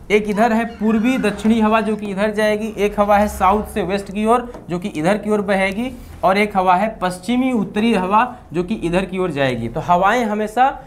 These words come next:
आठ दिशा में बह सकती हैं। कितनी दिशाओं में? आठ दिशाओं में। तो आपके एग्जाम का ये क्वेश्चन बनेगा कि हवाएं किस दिशाओं में नहीं बहती हैं,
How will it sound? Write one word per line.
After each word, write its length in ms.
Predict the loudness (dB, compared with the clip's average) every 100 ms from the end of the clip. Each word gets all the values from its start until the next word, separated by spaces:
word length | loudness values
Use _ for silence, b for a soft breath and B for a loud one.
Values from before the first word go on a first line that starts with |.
| B B 2
आठ 320 | 4 4 2
दिशा 340 | -4 -2 0
में 160 | 0 0
बह 200 | 2 2
सकती 420 | 0 -8 -8 -6
हैं। 200 | -4 -4 -6 -18 -10
कितनी 260 | -8 -6 -4
दिशाओं 420 | -2 2 2 4
में? 300 | 2 -2 -4 -18 -2
आठ 300 | 2 4 2
दिशाओं 540 | 0 -4 -4 -2 -2 -2
में। 180 | -6 -10
तो 320 | -14 -16 -6
आपके 340 | 0 0 0 -6
एग्जाम 360 | 0 0 2
का 100 | 2
ये 100 | 0
क्वेश्चन 420 | 2 -2 -2 -4 0
बनेगा 460 | 0 2 2 2 0 B B
कि 60 | -6
हवाएं 460 | 0 2 2 0
किस 260 | -2 -4 -6
दिशाओं 420 | -4 -2 2 2
में 120 | 2 0
नहीं 360 | 0 0 0
बहती 340 | 2 0 -2 -4
हैं, 260 | -2 -2